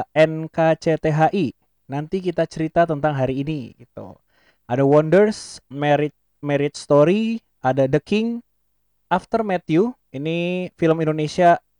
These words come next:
eh, di, di penjawabnya bilang ini film Indonesia yang anak muda banget. Karena penasaran film romantis Indo yang baru gimana sih, makanya dia nonton gitu.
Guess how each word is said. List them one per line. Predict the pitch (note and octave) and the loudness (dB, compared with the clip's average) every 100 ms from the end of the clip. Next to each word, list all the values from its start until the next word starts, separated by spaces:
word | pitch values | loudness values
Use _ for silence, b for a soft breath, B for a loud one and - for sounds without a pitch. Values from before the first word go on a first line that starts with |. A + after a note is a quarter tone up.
| _ | _
eh, | C#3 C#3 | 0 2
di, | D3 - | 0 -6
di | - D3 D3 D3 D3+ D3+ D#3 _ _ _ _ | -4 0 2 2 2 2 0 _ _ _ _
penjawabnya | - D3 D3 E3+ | 0 4 4 4
bilang | D#3 D3+ E3 | 4 4 2
ini | F#3 | 0
film | E3+ D3+ | 0 0
Indonesia | C#3 C#3 E3+ | 0 -2 -2
yang | D#3+ D3 | -2 -2
anak | |
muda | D3 C#3 C3+ | 0 4 4
banget. | C3 D3+ - _ _ _ _ - | 4 -2 -4 _ _ _ _ -6
Karena | C3+ C#3+ | -4 -4
penasaran | C#3 C#3+ C3+ D3+ F3 | -4 -6 -2 -2 -2
film | E3 D3+ | -2 0
romantis | C#3+ C#3 C#3 C#3 | 0 0 -4 -6
Indo | D3 C3+ | -4 0
yang | C3+ C3+ | 0 2
baru | C3+ C3+ | 2 2
gimana | C3 C3 B2+ | -2 -4 -6
sih, | B2 E3 E3+ | -4 -4 -2
makanya | D3 C3 D3+ D#3 | -4 -2 0 0
dia | |
nonton | D3 B2+ B2+ B2+ A#2+ A2+ G2 | 0 -2 0 2 2 -2 -12
gitu. | G#2+ - D#2 | -18 -18 -18